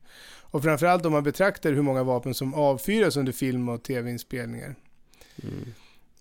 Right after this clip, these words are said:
Speaker 1: Och här under högkonjunkturen sen streamingkriget började så har det ju dock varit jäkligt mycket tråkig statistik på andra sorters olyckor. Det har ju varit helikoptrar som har störtat och ljusriggar som har krossat folk och så vidare. Men det har inte varit, eh, vapenrelaterat. Men det finns ju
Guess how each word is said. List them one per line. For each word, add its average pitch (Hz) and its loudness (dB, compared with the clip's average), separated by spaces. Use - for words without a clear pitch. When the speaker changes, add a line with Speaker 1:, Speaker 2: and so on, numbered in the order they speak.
Speaker 1:
Och 147 0
här 175 6
under 190 4
högkonjunkturen 196 4
sen 165 0
streamingkriget 170 0
började 135 2
så 165 2
har 165 4
det 160 4
ju 151 2
dock 147 -2
varit 151 -2
jäkligt 170 -2
mycket 147 0
tråkig 165 -2
statistik 160 -4
på 170 0
andra 160 4
sorters 147 -2
olyckor. 131 -4
Det 135 0
har 139 2
ju 147 2
varit 143 2
helikoptrar 147 -2
som - -6
har 131 -2
störtat 139 -4
och 135 -4
ljusriggar 151 0
som 139 -6
har 127 -8
krossat 139 -4
folk 143 -6
och 123 -8
så 139 -8
vidare. 131 -4
Men 160 2
det 165 4
har 156 6
inte 147 0
varit, 131 0
eh, 135 -2
vapenrelaterat. 139 -2
Men 147 0
det 165 0
finns 180 2
ju 165 2